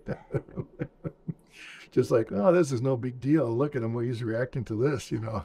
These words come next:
<laughs> But,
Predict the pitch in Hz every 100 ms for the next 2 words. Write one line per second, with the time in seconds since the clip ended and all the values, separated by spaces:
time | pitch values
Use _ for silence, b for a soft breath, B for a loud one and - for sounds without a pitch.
0 | - 165 240 - - - - - - -
1 | - - - 160 - - 170 - - -
2 | _ _ _ B B B - 120 107